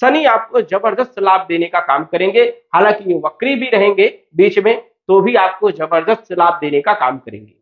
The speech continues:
क्योंकि स्वयं की राशि कुंभ राशि में आपके भाग्य भाव में गोचर कर रहे हैं, तो भाग्य में वृद्धि करने का काम करेंगे,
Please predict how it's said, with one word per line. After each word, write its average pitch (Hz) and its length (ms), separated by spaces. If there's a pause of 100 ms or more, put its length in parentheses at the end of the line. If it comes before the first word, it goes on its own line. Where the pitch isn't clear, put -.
(320)
क्योंकि 240 260
स्वयं 262 360
की 240 140
राशि 220 320
कुंभ 220 300
राशि 196 340
में 220 220
आपके 185 360
भाग्य 180 400
भाव 220 260
में 247 100
गोचर 233 280
कर 226 160
रहे 226 180
हैं, 175 120 (340)
तो 185 60
भाग्य 196 300
में 196 140
वृद्धि 170 340
करने 196 320
का 196 140
काम 180 240
करेंगे, 170 420